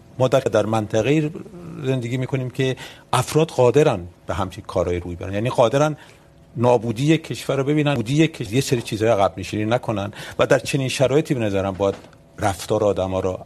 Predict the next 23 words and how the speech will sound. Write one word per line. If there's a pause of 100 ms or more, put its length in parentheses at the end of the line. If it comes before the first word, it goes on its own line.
ارزیابی
کرد.
ما (160)
نه
در
چکسلواکی
هستیم، (680)
نه
در
قلب
اروپا
هستیم،
ما
در (120)
ایران
هستیم. (380)
جایی
که (380)
در
حقیقت (1040)
فراموش
نکردن
تاریخ